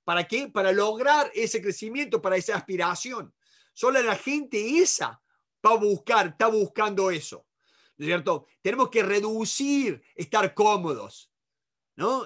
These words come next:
Reducir estar cómodos, ¿no es cierto? Y, y bueno, y ponernos más, más cómodos, ¿no es cierto? Con que no hace falta el conflicto, pero sí hace falta que, que haya, ¿no es cierto?, discusión de ideas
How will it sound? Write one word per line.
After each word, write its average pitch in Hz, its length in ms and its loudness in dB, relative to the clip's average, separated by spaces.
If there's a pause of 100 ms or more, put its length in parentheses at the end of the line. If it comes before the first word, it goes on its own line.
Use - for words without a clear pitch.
Reducir 214 600 -2
estar 196 200 -4
cómodos, 175 540 -4 (280)
¿no 180 80 -10
es 233 60 0
cierto? 240 240 -2
Y, 220 340 -8
y 226 40 -10
bueno, 302 460 0
y 208 360 -12
ponernos 269 400 -4
más, 277 220 2 (280)
más 254 240 -6
cómodos, 233 680 -2 (920)
¿no 151 140 -18
es 170 60 -10
cierto? 208 420 -4 (360)
Con 190 240 -4
que 180 400 -2 (340)
no 233 160 -2
hace 320 160 -2
falta 262 320 0
el 190 80 -6
conflicto, 196 520 0
pero 185 160 -4
sí - 160 -6
hace 208 220 -4
falta 208 580 -2 (280)
que, 180 420 0
que 359 100 -6
haya, 285 540 2 (360)
¿no 185 60 -10
es 160 60 -6
cierto?, 175 300 0
discusión 175 640 -4
de 180 80 6
ideas 175 680 0